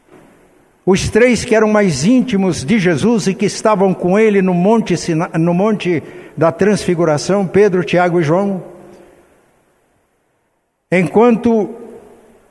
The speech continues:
Moisés e Elias conversavam com Jesus, eles foram tomados de um profundo sono. E na mensagem de domingo passado foi dado este destaque.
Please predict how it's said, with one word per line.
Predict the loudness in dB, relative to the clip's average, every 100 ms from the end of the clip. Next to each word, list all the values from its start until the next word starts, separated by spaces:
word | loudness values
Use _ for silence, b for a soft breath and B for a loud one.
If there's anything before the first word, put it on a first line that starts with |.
| _ _
Moisés | 0 2 2 2 4 4 2
e |
Elias | 2 2 2 2 0
conversavam | 0 0 2 0 0 0 0 0
com | 0
Jesus, | 2 0 0 0 0
eles | 0 -2
foram | 0 0 0
tomados | 0 -2 0 0 0 0
de | 0
um | -2
profundo | 0 -2 -2 -2 -2
sono. | -4 -2 0 0 0 B B B B B B B B _ _ _ _ -4
E | 0
na | 2
mensagem | 0 0 0 0 0 0
de | 0
domingo | -2 0 0 0
passado | -2 -4 -2 -2 -2
foi | -4 -2
dado | 0 0 0
este | -2 -2
destaque. | -4 -4 -4 -6 -6 -12